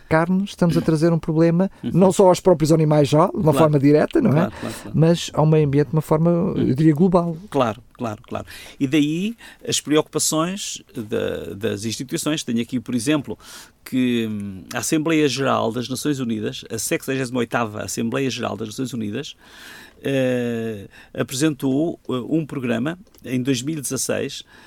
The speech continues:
Speaker 2: Eh, dois mil e dezasseis foi declarado o Ano Internacional das Leguminosas. Porquê? Eh, diz-nos que as leguminosas são grãos secos, que nós conhecemos bem,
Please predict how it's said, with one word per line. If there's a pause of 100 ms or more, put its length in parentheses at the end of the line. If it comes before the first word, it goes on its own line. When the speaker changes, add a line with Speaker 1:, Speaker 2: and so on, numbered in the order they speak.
(120)
Speaker 2:
Eh,
dois
mil
e
dezasseis
foi
declarado
o
Ano
Internacional
das
Leguminosas. (960)
Porquê? (600)
Eh, (260)
diz-nos
que (260)
as
leguminosas
são
grãos
secos, (160)
que
nós
conhecemos
bem,